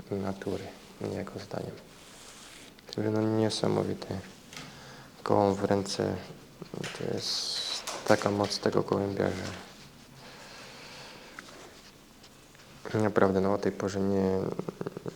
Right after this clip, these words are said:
ciężko. Nie ma już gołąbków do, do sprzedaży, jak chodzi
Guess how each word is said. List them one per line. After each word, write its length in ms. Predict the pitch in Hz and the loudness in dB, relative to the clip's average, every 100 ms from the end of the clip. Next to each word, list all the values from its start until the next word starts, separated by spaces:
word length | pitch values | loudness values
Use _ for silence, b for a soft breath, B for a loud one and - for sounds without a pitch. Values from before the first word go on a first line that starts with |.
| 101 101 101 B B B | -4 -4 -8 B B B
ciężko. 420 | - 101 98 - - B B - - | -2 0 0 -2 -8 B B -8 -2
Nie 320 | 107 104 101 | 0 2 2
ma 120 | 95 | 2
już 360 | 92 92 - - - | 0 -2 -6 -6 -2
gołąbków 440 | 98 98 - 98 | 0 0 -4 -4
do, 180 | 101 98 B B B B B B - | -4 -4 B B B B B B -10
do 260 | 107 - | -4 0
sprzedaży, 480 | 98 - 98 98 98 | 0 0 2 2 2
jak 200 | 98 98 | 2 0
chodzi 240 | - 98 | -2 -2